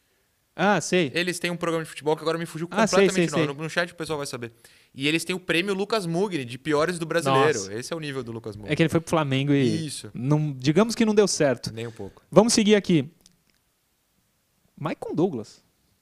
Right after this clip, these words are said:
Speaker 1: Maicon Douglas.
Speaker 2: Maicon Douglas.
Speaker 1: Contra Marcos Guilherme?
Speaker 2: Muito provavelmente.
Speaker 1: Marcos Guilherme.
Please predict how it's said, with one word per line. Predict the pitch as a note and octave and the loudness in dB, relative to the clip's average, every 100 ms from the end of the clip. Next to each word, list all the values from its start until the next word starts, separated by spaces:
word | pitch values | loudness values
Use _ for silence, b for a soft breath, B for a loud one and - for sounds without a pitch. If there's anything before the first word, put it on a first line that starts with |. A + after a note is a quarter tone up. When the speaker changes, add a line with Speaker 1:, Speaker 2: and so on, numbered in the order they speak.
| _ | _
Speaker 1:
Maicon | D3+ D#3 F4 A#4 E3 | -6 -4 -4 -4 2
Douglas. | B2+ F#3 A2 G2 | 4 4 0 -6
Speaker 2:
Maicon | B2 A2+ | -10 -12
Douglas. | G#2 G2 - - | -12 -16 -20 -2
Speaker 1:
Contra | F#3 F#3 G3+ B3+ C4 b b b b _ _ _ _ | 2 4 4 2 2 b b b b _ _ _ _
Marcos | F3+ C3 C3+ C#3 C3 | -14 -4 -4 -4 -4
Guilherme? | A#2+ B3+ D#3 A#2 _ _ _ _ _ - - - | 0 0 0 -4 _ _ _ _ _ -18 -18 -14
Speaker 2:
Muito | G#2 G2+ | -14 -14
provavelmente. | - A#2 A#2 C3 G#2+ F#2+ - _ _ _ _ _ | -10 -8 -8 -10 -12 -16 -20 _ _ _ _ _
Speaker 1:
Marcos | F3 B2+ - C3 | -6 -6 -4 0
Guilherme. | C4+ F3+ C3 G#2 | 4 4 4 -4